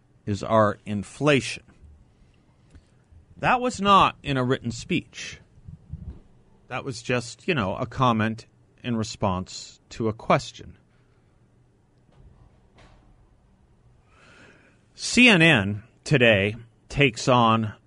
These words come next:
a Republican senator named Rick Scott. You know who Rick Scott is of Florida. He's the head of the, uh, Senatorial, uh, Election Committee. With the headline,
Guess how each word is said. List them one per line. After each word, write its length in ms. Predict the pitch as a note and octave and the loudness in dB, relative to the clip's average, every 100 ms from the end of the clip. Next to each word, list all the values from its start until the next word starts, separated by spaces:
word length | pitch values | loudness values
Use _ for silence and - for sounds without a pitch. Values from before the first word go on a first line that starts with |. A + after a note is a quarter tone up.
| _ - | _ -8
a 60 | A#2 | -4
Republican 600 | G#2+ - B2 A2 A2 G2+ | -2 0 -2 -2 -4 -6
senator 540 | - G#2+ F2+ F2+ G#2+ - - | -2 -2 -2 -4 -6 -10 -8
named 320 | A2 G2+ F#2+ - | -4 -4 -4 -8
Rick 360 | G2+ A2 - - _ - | -4 -4 -4 -14 _ -20
Scott. 540 | - - A#2 F2+ - - | -16 0 2 2 0 -4
You 120 | G#2+ | -2
know 160 | G#2+ | -2
who 120 | F#2 G2 | 0 0
Rick 260 | F#2 - | -2 -4
Scott 340 | - - F2 D#2+ | -8 -2 -2 -2
is 240 | F2 - | -6 -6
of 80 | E2+ | -10
Florida. 480 | - G2 E2 E2 F#2+ | -4 -2 0 -2 -4
He's 240 | G2+ - | -6 -8
the 100 | F#2 | -8
head 200 | G2+ F#2+ | -4 -2
of 160 | E2+ F#2 | -4 -6
the, 220 | F2 E2+ | -6 -6
uh, 80 | E2+ | -6
Senatorial, 880 | - F#2 F2 - G2 F#2 F2+ E2 | -6 -8 -6 -4 -2 -2 -4 -4
uh, 180 | D#2+ E2 | -6 -6
Election 460 | G2 F#2+ F#2 - F2+ | -6 -6 -6 -10 -12
Committee. 420 | - E2 C#2+ F2+ - _ - _ _ - | -12 -14 -12 -14 -18 _ -20 _ _ -10
With 160 | A#2+ | -8
the 100 | A#2+ | -4
headline, 520 | A#2 C3 A#2+ A#2 A#2+ | 0 0 2 0 0